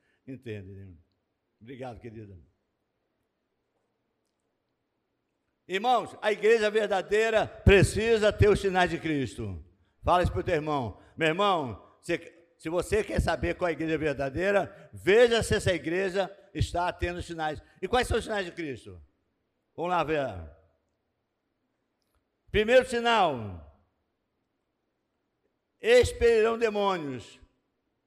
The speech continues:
Irmão, não pode entrar uma pessoa nessa igreja endemoniada que não seja liberta.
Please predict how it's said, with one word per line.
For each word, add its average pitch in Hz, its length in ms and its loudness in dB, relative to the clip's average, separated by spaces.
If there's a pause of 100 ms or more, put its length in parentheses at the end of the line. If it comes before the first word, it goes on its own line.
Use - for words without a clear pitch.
(280)
Irmão, 220 480 2
não 254 340 6
pode 254 400 6
entrar 233 320 6
uma 262 140 8
pessoa 233 460 10
nessa 220 260 6
igreja 180 600 6 (160)
endemoniada 220 760 6
que 214 80 2
não 220 100 4
seja 220 200 8
liberta. 139 760 6